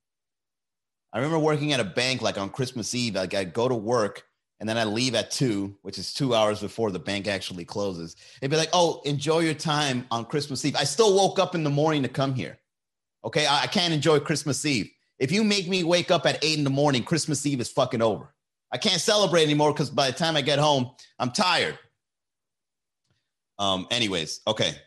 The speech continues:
So, according to this U K website,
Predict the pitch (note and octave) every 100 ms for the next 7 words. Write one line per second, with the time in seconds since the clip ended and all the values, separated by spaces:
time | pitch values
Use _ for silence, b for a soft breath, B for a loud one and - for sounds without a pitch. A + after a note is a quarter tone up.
0 | _ - D3+ A2 - - _ _ - -
1 | D3 C#3 C#3 B2+ A2+ C3 C3 A2+ A#2 A2+
2 | F#2+ D#2+